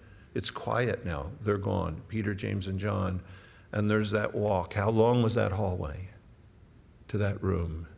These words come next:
Jairus is probably thinking, "I should have been there. I should have been there. My sweetheart is gone, and I wasn't even there."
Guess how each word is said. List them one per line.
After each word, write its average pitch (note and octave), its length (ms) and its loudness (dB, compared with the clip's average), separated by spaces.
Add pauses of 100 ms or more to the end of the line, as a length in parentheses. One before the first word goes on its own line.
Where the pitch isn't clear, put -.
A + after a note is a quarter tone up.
(540)
Jairus A#2 420 6
is A2 140 -4
probably A2 480 0
thinking, G#2+ 500 -4
"I G2+ 120 0
should G#2 320 -2
have G2 160 -2
been F2+ 220 0
there. E2 360 -6 (800)
I G#2+ 60 -4
should G#2 240 -2
have A2+ 160 -10
been G2 180 -4
there. F2+ 300 -8 (360)
My G2+ 100 -4
sweetheart G2+ 500 -4
is G#2 100 -10
gone, F#2 400 -10 (920)
and F#2+ 100 -6
I G2 60 -2
wasn't G2 340 -2
even F#2+ 300 -2
there." G2 500 -4